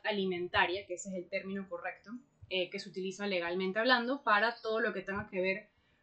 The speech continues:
con los procesos que esto, involucran legalmente la alimentación en las personas, en la población.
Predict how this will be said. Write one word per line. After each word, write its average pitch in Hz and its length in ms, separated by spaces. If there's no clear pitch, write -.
con 233 320
los 226 140
procesos 262 1080
que 226 540
esto, 208 440
involucran 262 920
legalmente 247 880
la 202 160
alimentación 190 840
en 190 100
las 175 160
personas, 214 400
en 220 60
la 190 100
población. 170 540